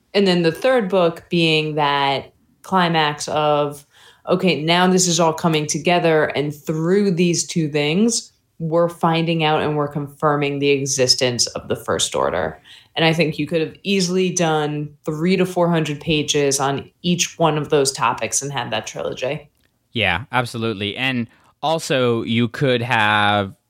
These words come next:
Speaker 2: taken the time there to really show Mon Mothma's failure.
Speaker 1: Yeah, I wanna, I wanna dig into that
Speaker 2: Yeah.
Speaker 1: and hear what you, uh, what you think there. You kinda
Speaker 2: Okay.
Speaker 1: caught me off guard with that little hot take.
Speaker 2: So,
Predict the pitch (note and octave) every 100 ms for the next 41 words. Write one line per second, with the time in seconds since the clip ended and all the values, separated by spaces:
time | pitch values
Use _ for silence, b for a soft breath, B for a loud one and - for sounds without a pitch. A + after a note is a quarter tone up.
0 | _ C#3 C3+ B2+ G#2+ - A2+ A2+ C3 D3
1 | E3 F#3+ G3 - b b _ D3+ B2+ A2+
2 | B2 C3 C3 B2 - - C3+ A#2+ A#2 A2
3 | A2 G#2 F#2+ - _ _ _ G#2+ G#2 G2
4 | F#2+ - F2+ - F#2 E2 D2+ - - _
5 | _ _ _ _ _ _ _ _ B B
6 | B B B B4 A4+ G4+ F3+ E3 E3 -
7 | F#4+ A#4+ B4+ A#4+ A4 - - G#4+ A#4 A4
8 | F4+ D4+ C#4+ B3 F#3+ D3+ G#4+ G4+ F#2+ A#3+
9 | C#4 C4 B3+ B3 A3+ - - G3+ A#3+ A3+
10 | A3 A3+ A3+ A3 A3 G#3 G#3+ G#3 G3+ -
11 | A#3+ C4 C4+ C4+ G4 F#4 - E3+ C#3+ C#3+
12 | F3 G3+ D4 F#3+ B2+ C4+ B3+ B3+ B3 B3
13 | B3+ C4+ F#3 E3+ D3+ D3+ D#3 D#3 D3 C#3+
14 | D3+ C#3 C#3 - B3 A#3+ A#3 A3 G#3 F#3